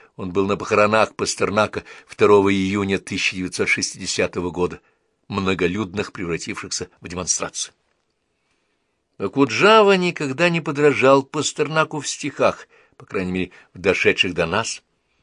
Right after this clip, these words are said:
но многому научился у него в жизни, к сожалению, заочно. Он всегда называл его в числе учителей, хотя и избежал прямых влияний.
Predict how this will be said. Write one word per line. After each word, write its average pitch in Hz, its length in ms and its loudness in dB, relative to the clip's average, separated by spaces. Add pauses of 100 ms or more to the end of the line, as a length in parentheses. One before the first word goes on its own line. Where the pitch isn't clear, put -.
(200)
но 92 180 -4
многому 98 380 -2
научился 98 640 -4
у 101 40 -6
него 98 180 -2
в 90 100 -4
жизни, 98 480 -8 (440)
к - 60 -20
сожалению, 87 460 -6
заочно. 87 500 -4 (920)
Он 92 120 -10
всегда 101 280 -2
называл 104 320 6
его 107 140 6
в - 40 0
числе 110 360 -2
учителей, 110 580 -2
хотя 95 260 -4
и 98 100 0
избежал 95 420 4
прямых 107 360 -4
влияний. 131 460 -2